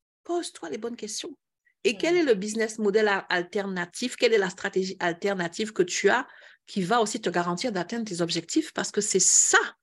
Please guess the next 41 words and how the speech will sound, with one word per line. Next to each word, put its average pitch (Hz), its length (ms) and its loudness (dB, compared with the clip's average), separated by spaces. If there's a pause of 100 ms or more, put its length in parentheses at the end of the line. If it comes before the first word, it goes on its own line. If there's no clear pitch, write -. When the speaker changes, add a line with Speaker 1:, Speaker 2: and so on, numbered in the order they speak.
(180)
Speaker 1:
être 190 220 0
un 180 80 2
entrepreneur. 165 580 -6 (400)
C'est - 300 -4
atteindre 359 360 2
ses 220 160 2
objectifs. 202 520 2 (360)
Je, - 200 4
je, - 240 6
je, - 240 4
j'ai 254 240 4
régulièrement 285 600 2
des 240 120 2
personnes 220 280 -2
qui - 100 -6
ne 185 80 0
se 175 120 -4
développent 175 460 2
pas 330 120 -4
parce - 160 -8
qu'elles 170 160 -2
boudent 214 240 -4
les 254 80 -2
réseaux 180 220 -2
sociaux. 180 380 -6 (260)
Elles 185 260 2
ont 262 80 4
un 247 80 2
compte, - 300 -4
elles 196 100 0
sont 214 180 -4
là 208 220 2
et 214 60 2
puis 202 80 2
elles 185 60 -4
sont 214 120 -6
là 202 80 -2
en 190 60 -6
train 202 100 -12
de 185 80 -6
dire, « 185 220 -4